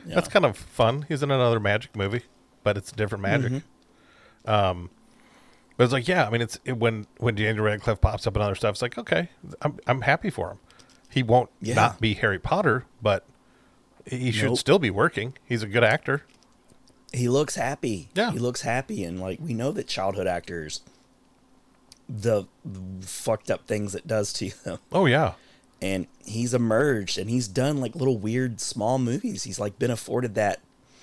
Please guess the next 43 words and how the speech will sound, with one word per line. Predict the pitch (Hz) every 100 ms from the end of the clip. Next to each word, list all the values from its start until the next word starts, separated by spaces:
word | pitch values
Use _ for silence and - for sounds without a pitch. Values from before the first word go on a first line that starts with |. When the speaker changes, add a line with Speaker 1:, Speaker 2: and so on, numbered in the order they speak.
| - _ _ _ _ -
Speaker 2:
choice | - 117 311 - - - -
'cause | 156 120
he's | 95 85 - -
forever | - 90 117 110
wealthy | 82 92 123 -
now, | 78 80 90
right? | 95 80 110
And |
he's | 92 -
gotta | 101 87
always | 170 98 -
be | 76
wealthy | 76 85 92 - 80 _ _ _ _ _ _ _ _ _ _ _ -
for | 110
these | 101 95
m-, | 98
ho-, | 82 - - -
p-, | - -
uh, | 98
well, | 113 123
although | 123 120 135
he's | 131 117
a | 101
minor, | 101 107 120 -
I |
don't | -
know | 120
how |
that | 110 -
works. | - 131 - - - - _ _ - - - _ -
Is | 110
it | 117
his, | 123 117
like, | 104 95 71 _ _ -
parents | - 92 120 190 - -
that | - -
has | 151 214 240
that? | 240 - -
Like, | 110
how | 101 156
does | -
that | - -
work? | 110 254